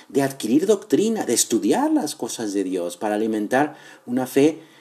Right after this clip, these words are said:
que obra por la caridad, que actúa con la caridad. Eso nos lleva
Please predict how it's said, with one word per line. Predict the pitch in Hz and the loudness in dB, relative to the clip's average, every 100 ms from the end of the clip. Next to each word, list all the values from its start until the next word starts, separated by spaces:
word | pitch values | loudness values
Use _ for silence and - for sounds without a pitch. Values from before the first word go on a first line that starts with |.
| _ _ | _ _
que | - 107 | -8 -6
obra | 110 143 156 | -2 -2 -2
por | 127 120 | -2 0
la | 117 110 | 0 -4
caridad, | 107 95 107 220 | -8 -8 -4 -4
que | - | -4
actúa | 143 - 185 277 | -8 -6 -4 -4
con | 269 165 | -2 -4
la | 131 | -4
caridad. | - 107 98 85 85 _ _ _ _ _ _ _ _ _ _ | -6 -6 -6 -8 -16 _ _ _ _ _ _ _ _ _ _
Eso | - - | -12 -4
nos | 123 117 | -2 0
lleva | 107 120 131 131 | 2 2 0 -4